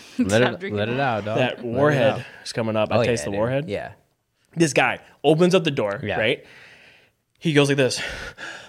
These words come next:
Speaker 3: looks at me,
Speaker 1: <laughs> Yeah, dude.
Speaker 3: and then looks down in shame.
Speaker 1: Yeah,
Speaker 3: He just
Speaker 1: of
Speaker 3: looks down in
Speaker 1: course.
Speaker 3: shame and just books it for the
Speaker 1: There's
Speaker 3: door.
Speaker 1: no other look.
Speaker 3: He's gone.
Speaker 1: Yeah,
Speaker 3: Right?
Speaker 1: yeah.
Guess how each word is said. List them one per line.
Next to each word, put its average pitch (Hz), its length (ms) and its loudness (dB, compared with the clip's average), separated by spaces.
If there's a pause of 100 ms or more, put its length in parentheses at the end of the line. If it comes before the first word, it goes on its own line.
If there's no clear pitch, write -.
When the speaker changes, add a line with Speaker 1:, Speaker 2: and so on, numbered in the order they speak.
(260)
Speaker 3:
looks 143 200 2
at 147 100 4
me, 151 400 0
Speaker 1:
<laughs> - 60 -16 (240)
Yeah, 90 160 -6
dude. 87 220 -10
Speaker 3:
and 135 80 0
then 143 80 4
looks 131 160 4
down 127 180 4
in 110 80 0
shame. 104 500 -2
Speaker 1:
Yeah, 80 360 -8
Speaker 3:
He 156 100 4
just 143 180 2
Speaker 1:
of 147 40 4
Speaker 3:
looks 147 120 4
down 143 140 2
in 127 60 2
Speaker 1:
course. - 60 -4
Speaker 3:
shame 139 180 4
and 131 120 2
just 120 260 -4
books 139 220 2
it 143 60 0
for 127 140 0
the 117 80 0
Speaker 1:
There's 123 160 4
Speaker 3:
door. 123 100 2
Speaker 1:
no 117 160 4
other 95 160 2
look. 87 420 -4
Speaker 3:
He's 143 220 -2
gone. 113 320 -2
Speaker 1:
Yeah, 82 320 -4
Speaker 3:
Right? 117 260 -2
Speaker 1:
yeah. 71 240 -10